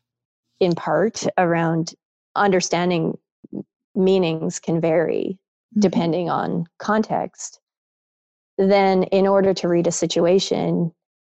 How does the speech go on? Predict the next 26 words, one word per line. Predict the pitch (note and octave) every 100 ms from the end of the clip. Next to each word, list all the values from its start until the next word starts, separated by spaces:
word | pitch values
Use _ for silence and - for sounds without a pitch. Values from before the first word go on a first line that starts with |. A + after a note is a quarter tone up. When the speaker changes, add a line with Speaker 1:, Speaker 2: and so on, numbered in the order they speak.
| _ _ _
Speaker 1:
there | F#3
are | F3
a | E3+
lot | E3 D#3+
of | E3+
things | - F3 F3
you | E3+
have | - -
to | E3+
be | D#3+
attuned | E3 F3+ F3+
to | - - - F3 _ _
if | F3+ -
that's | D3+ - - - _ _ _
what | F3+ E3 -
you're | F3+
coming | F#3 E3+ D#3+
in | D3 D3
believing, | D3+ D#3+ D#3+ - -
right? | D#3+ D#3+ G#3 _ _ _ -
Speaker 2:
Mm-hmm. | G3+ G#3 B3 F4 _ _ _
Speaker 1:
So, | - G#3+ G3 G3 G3 _ _ _ _ _ _ _ _ _ _
importantly, | A3+ G#3+ - - F#4+ - A3 - F3+ E3 F#3+ A3 A#3 - - _ _ -
I | G#3
don't | G3+ A3 B3+ - -
think, | - A3+ G#3+ G#3 G#3